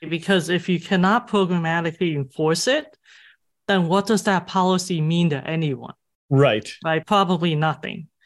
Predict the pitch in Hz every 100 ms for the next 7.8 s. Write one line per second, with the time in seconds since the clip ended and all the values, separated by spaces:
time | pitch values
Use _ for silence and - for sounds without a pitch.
0 | _ - 160 196 147 160 - 190 - 156
1 | 165 151 143 131 _ - - - 202 190
2 | 202 180 226 240 247 226 220 202 190 175
3 | 170 170 175 165 151 - 143 135 - -
4 | - - - - - 190 190 196 196 185
5 | 185 226 277 - 196 170 165 160 143 180
6 | - 185 165 170 170 165 247 254 240 190
7 | 185 170 - 165 160 175 165